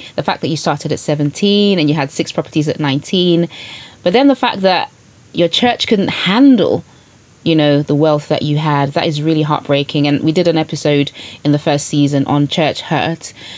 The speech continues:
and people have been hurt by the church in so many different ways. I never would have thought in a million years that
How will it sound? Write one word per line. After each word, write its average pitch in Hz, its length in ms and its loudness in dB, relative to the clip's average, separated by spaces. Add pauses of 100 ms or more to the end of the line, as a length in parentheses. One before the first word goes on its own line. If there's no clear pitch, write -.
(120)
and 160 120 0
people 190 200 0
have 165 100 2
been 165 120 0
hurt 156 420 -2 (200)
by 151 140 0
the 147 120 -4
church 147 380 -2
in 151 120 0
so 185 340 0
many 196 200 2
different 180 300 -2
ways. 143 360 2 (440)
I 156 60 0
never 180 220 2
would 190 160 2
have 170 100 -2
thought 147 340 0
in 156 80 4
a 147 40 2
million 185 400 4
years 143 440 2
that - 280 0